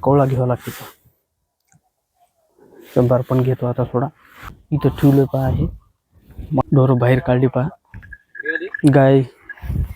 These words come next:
चार दिवसाखाली येईल, त्याच्यामुळं गाईला घुऱ्या आणून चारल्यात. गहू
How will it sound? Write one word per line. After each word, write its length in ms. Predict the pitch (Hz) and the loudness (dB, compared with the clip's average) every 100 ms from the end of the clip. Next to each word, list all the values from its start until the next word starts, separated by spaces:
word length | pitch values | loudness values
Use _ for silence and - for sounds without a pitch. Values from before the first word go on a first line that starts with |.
| - - - _ _ _ - - - | -20 -20 -20 _ _ _ -20 -20 -2
चार 120 | 147 135 | 0 2
दिवसाखाली 560 | 135 131 135 - 135 | 0 0 -4 -2 2
येईल, 240 | 131 139 135 | 2 2 0
त्याच्यामुळं 520 | 143 131 135 135 131 127 | -4 -4 -2 0 0 0
गाईला 300 | 127 131 127 123 123 - - _ 127 | 0 0 -2 -2 -4 -8 -20 _ -4
घुऱ्या 360 | 127 131 127 | 0 2 2
आणून 240 | 127 131 123 - _ _ _ - - - - - - - - | 2 0 0 -4 _ _ _ -16 -14 -14 -14 -14 -14 -6 2
चारल्यात. 420 | 123 123 113 - - - - 139 _ - - - _ _ _ _ _ - - - - | 2 4 -2 -4 -16 -20 -20 -20 _ -14 -14 -14 _ _ _ _ _ -20 -20 -10 2
गहू 360 | 135 131 131 131 | 6 6 4 2